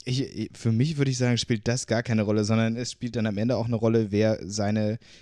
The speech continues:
also wer auch am besten rüberbringt, dass er jetzt die Entscheidung treffen sollte. Wenn ich zum Beispiel das Gefühl habe, dass jetzt jemand viel Größeres <laughs> oder was auch immer die Entscheidung trifft, mit der kann ich aber nicht leben, dann ist mir doch egal, wie groß der ist,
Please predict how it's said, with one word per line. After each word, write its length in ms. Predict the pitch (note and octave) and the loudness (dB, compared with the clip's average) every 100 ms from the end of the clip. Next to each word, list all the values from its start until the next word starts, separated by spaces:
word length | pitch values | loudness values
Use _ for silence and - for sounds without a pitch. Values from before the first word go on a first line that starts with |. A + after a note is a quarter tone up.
| - - | -20 -12
also 240 | - A#2+ A2+ | -4 0 2
wer 160 | C#3 E3 | 2 2
auch 100 | - | -2
am 140 | C3+ | -2
besten 320 | C3 D3+ C#3+ | -2 -2 -2
rüberbringt, 720 | B2+ C#3+ F#3+ E3+ A#2+ C3 D#3+ C#3 | 2 2 2 0 -2 -2 -2 -6
dass 160 | B2 | -6
er 180 | A2+ A#2+ | -6 -6
jetzt 220 | B2+ - | -6 -8
die 80 | B2 | -6
Entscheidung 440 | G#2+ - D#3 F3+ A2 | -6 -2 0 -2 -4
treffen 300 | G2+ F#2 F#2 | -8 -8 -8
sollte. 380 | E2+ F#2 - - - - _ - _ | -8 -10 -12 -16 -20 -20 _ -20 _
Wenn 120 | A#2+ B2 | -2 0
ich 160 | F3 | -2
zum 160 | - C#3 | -4 -4
Beispiel 200 | C3 C3 | -2 -4
das 120 | A#2+ | -4
Gefühl 260 | C#3 D3 C#3+ | -4 0 0
habe, 140 | B2 | 0
dass 160 | B2 C#3 | -2 -2
jetzt 180 | B2 | -2
jemand 260 | B2+ B2 B2 | -2 -2 -2
viel 160 | - A#2+ | -4 -2
Größeres 760 | A#2 D3 F#3+ C#3 B2 - - | 2 4 4 2 0 0 -2
<laughs> 40 | - | -4
oder 200 | - A#2 | -2 -2
was 160 | B2 | -2
auch 60 | B2 | -4
immer 240 | D#3 D3 - - - - | -4 -6 -8 -16 -10 2
die 80 | B2+ | 2
Entscheidung 460 | B2 C3 D#3+ D3+ C3 | 2 2 2 2 0
trifft, 280 | D3 E3+ | -2 0
mit 120 | C3 B2 | 0 0
der 100 | C#3+ | 0
kann 160 | C#3 C3 | -2 -2
ich 160 | G#3 | -2
aber 120 | E3 C3+ | 0 0
nicht 140 | C#3 | -2
leben, 340 | D3+ D#3+ B2 - - - | 0 0 0 -4 -14 -8
dann 140 | - A#2+ | 0 0
ist 120 | B2+ | 2
mir 100 | C3+ | 2
doch 140 | B2 | 2
egal, 260 | G#2+ A2 A2 | 2 0 0
wie 60 | G#2+ | 0
groß 220 | A2+ - | 0 0
der 120 | A2+ | -2
ist, 180 | G#2+ | -2